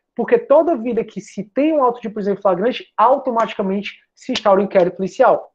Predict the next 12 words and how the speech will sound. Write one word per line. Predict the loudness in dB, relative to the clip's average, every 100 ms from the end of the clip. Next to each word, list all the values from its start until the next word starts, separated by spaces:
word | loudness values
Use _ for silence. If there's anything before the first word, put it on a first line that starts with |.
| _ _ _ -4
E | -2
o | 0
inquérito | 2 2 2 0
policial | -6 2 0
não | 2
pode | 2 2 2
ser | -8
instaurado | 2 4 4 2 -2 _
se | _ -4
não | 2
houver | 2 4 4 6
a | 2